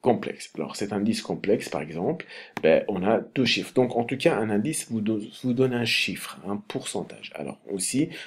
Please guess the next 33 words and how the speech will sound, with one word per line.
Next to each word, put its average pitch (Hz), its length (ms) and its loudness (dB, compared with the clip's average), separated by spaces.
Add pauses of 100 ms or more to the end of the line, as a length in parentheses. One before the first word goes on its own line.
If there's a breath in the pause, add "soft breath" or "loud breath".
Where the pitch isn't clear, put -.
(140 loud breath)
on 90 120 -2
a 98 160 4
le 95 160 0
zéro 110 420 10
pour - 240 -4
cent. - 380 -2
Zéro 90 320 2
pour 95 200 -6
cent, 117 140 0
ça 98 120 -4
représente 92 520 -6
quoi ? 104 300 0 (240 loud breath)
Ça, - 140 -8 (140)
ça - 140 -2
représente 113 460 -2
zéro 139 520 2
pour 117 300 -6
cent 127 160 0
de 117 80 -2
ségrégation. 101 680 -4
Ça 104 140 -6
signifie 90 500 -4 (340 loud breath)
que 131 60 4
dans 131 180 10
cette 120 240 2
zone 110 300 4
géographique, 78 720 -6
effectivement, 95 640 -4 (300 loud breath)
nous 113 180 4
avons 101 400 0 (320 loud breath)
une 165 140 6
proportion 117 800 4 (960)
de, 95 280 0